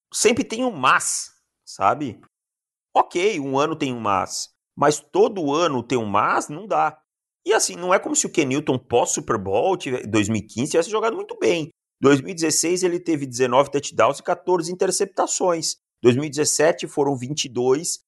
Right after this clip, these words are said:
e dezesseis. Ó, teve mais seis touchdowns corridos em cada ano, antes que me digam, ah, mesmo assim seriam números sólidos, tá? Sólidos, não mais que isso. É...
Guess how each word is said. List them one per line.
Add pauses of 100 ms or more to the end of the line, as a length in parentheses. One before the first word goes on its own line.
(140)
e
dezesseis.
Ó, (160)
teve
mais
seis
touchdowns
corridos
em
cada
ano,
antes
que
me (340)
digam,
ah, (460)
mesmo
assim
seriam
números (540)
sólidos, (460)
tá? (280)
Sólidos,
não
mais
que
isso. (680)
É...